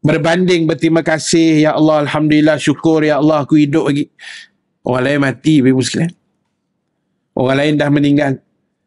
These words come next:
Bila mati meninggal ni, kita dah sebut dah banyak kali, ruang-ruang tu dah tak ada. Ruang kebaikan tak ada, ruang nak datang kuliah dah tak ada, ruang nak buat baik, semua Allah dah tutup.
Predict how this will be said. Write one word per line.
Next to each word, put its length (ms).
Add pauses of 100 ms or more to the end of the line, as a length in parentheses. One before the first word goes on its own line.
(140)
Bila 320
mati 400
meninggal 480
ni, 80
kita 240
dah 120
sebut 360
dah 160
banyak 240
kali, 560
ruang-ruang 800
tu 160
dah 80
tak 240
ada. 240 (1200)
Ruang 400
kebaikan 640
tak 240
ada, 320
ruang 320
nak 160
datang 320
kuliah 400
dah 160
tak 240
ada, 120 (120)
ruang 320
nak 80
buat 240
baik, 320
semua 400
Allah 240
dah 80
tutup. 260